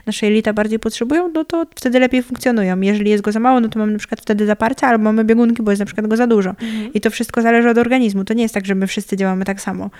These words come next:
Speaker 1: Trochę to inaczej wygląda w praktyce, więc to też tak dziwi ludzi, że ja na przykład mając, e, problem z jelitami, jem kajzerki. A ja na przykład lubię, uwielbiam pieczywo żytnie.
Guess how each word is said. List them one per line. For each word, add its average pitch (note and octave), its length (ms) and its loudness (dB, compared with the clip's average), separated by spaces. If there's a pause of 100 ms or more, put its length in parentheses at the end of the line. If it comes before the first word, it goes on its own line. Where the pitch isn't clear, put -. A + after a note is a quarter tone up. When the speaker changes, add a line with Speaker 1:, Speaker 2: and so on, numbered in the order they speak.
(360)
Speaker 1:
Trochę A3+ 440 4
to A3 100 -4
inaczej G#3+ 380 -2
wygląda F#3 380 -2
w F#3 380 -4
praktyce, A3+ 480 -2 (300)
więc A3+ 160 2
to A#3 100 2
też A3+ 160 -2
tak G#3 160 -2
dziwi G3+ 260 -2
ludzi, G#3 240 2
że A3 100 0
ja G#3+ 100 -2
na G#3+ 100 0
przykład A3 260 0
mając, G#3 360 0
e, G3+ 560 0
problem G#3+ 320 2
z - 20 0
jelitami, A3+ 520 0
jem G3+ 200 0
kajzerki. G3+ 540 -2 (400)
A G#3+ 60 0
ja A3+ 180 4
na B3 80 0
przykład A#3 260 -4
lubię, A3 400 2
uwielbiam A3 520 2 (160)
pieczywo G3+ 360 0
żytnie. F#3 320 -4